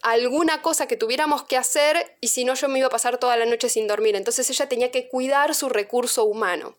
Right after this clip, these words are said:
y que esas cosas de sensiblería, esas cosas de, de, de debilidad,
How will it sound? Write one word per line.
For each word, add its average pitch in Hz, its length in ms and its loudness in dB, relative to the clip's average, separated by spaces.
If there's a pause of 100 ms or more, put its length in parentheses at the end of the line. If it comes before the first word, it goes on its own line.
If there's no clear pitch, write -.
y 269 160 -6
que 302 540 2
esas 330 240 0
cosas 370 300 0
de 247 340 0
sensiblería, 240 1120 0
esas 269 200 -4
cosas 277 300 0
de, 214 380 0
de, 214 420 -2
de 202 160 -4
debilidad, 214 800 0